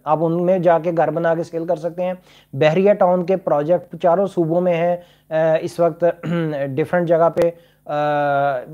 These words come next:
बल्कि एक ही श-, अ, जो शहर होता है उसमें कई कई जगह पे भी उनके प्रोजेक्ट्स डिफरेंट नामों से हैं। तो वहाँ पे आप किसी भी जगह पे जाके बना के सेल कर सकते हैं। इसी तरीके से अब नई इमर्जिंग सोसाइटियाँ आ रही हैं, कुछ महकमों की सोसाइटियाँ जैसे वागडा टाउन है,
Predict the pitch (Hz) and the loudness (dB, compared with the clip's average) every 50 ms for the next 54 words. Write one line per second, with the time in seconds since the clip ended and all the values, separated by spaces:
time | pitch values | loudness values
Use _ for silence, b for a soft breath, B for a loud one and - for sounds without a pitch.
0 | 147 131 147 143 143 156 160 147 170 170 - 156 165 170 175 165 190 175 - - | -10 -8 -6 -2 -2 -2 0 0 -2 -2 0 0 0 0 0 0 -2 -4 -4 -6
1 | - 156 151 151 147 147 147 151 147 147 147 165 156 151 - 151 151 160 165 151 | -6 -2 0 0 0 -2 -4 -6 -8 -4 -2 -2 -2 0 0 2 2 2 2 0
2 | 143 170 156 131 165 165 165 160 b b b b _ - 160 160 151 180 170 160 | 0 0 -2 -2 -2 -4 -4 -6 b b b b _ -4 -2 0 0 2 2 2
3 | 170 160 165 170 165 185 170 170 180 170 165 175 170 - 165 147 147 156 170 - | 2 2 2 2 2 0 -2 0 -2 -2 0 -2 -2 0 0 0 0 0 -2 -4
4 | - 156 151 151 139 - 165 165 160 147 156 165 165 147 175 170 160 165 165 160 | -4 -6 -6 -6 -4 -4 -4 -2 -2 -2 0 -2 -2 0 0 0 0 0 0 -2
5 | 165 b b b b _ 160 151 143 151 139 165 175 160 180 175 170 170 175 - | -4 b b b b _ -4 0 2 2 4 4 2 4 4 4 4 2 2 -2
6 | 202 196 - 247 208 214 185 170 170 175 170 165 180 156 160 147 147 151 160 151 | -6 -4 -2 -2 0 0 0 2 2 2 2 2 0 0 0 0 0 -2 -2 -2
7 | 147 147 151 143 165 139 - 160 151 156 165 151 156 - 147 - 165 165 160 160 | -2 -2 -4 -4 -4 -6 -6 -6 -4 -2 -4 -4 -4 -6 -10 -8 -6 -4 -4 -4
8 | 160 160 b b b b b - 156 135 185 175 156 165 165 151 175 175 - - | -6 -6 b b b b b -10 -4 -2 -2 0 0 0 2 2 2 2 2 2
9 | 175 180 165 156 156 151 160 156 165 180 180 165 156 151 143 151 170 170 160 - | 0 0 0 0 -2 -2 -2 0 0 0 2 2 2 0 0 0 -2 -4 -4 -6
10 | 170 139 160 151 143 135 160 170 170 156 151 156 156 165 170 170 165 b b b | -4 -2 -2 -2 -2 -2 -2 0 0 0 0 0 -2 -2 -2 -2 -4 b b b
11 | b b _ - 170 175 185 180 175 180 180 196 208 208 190 196 - - 190 165 | b b _ -6 -2 0 2 4 4 2 2 0 0 0 0 0 -2 -4 -4 -2
12 | 170 156 156 143 160 165 160 165 156 147 175 151 147 147 147 147 170 170 156 160 | 0 0 0 -2 -2 -2 0 0 0 0 0 0 2 0 2 2 2 2 2 0
13 | 156 160 156 151 151 151 156 147 147 | 0 0 -2 0 0 0 0 -2 -4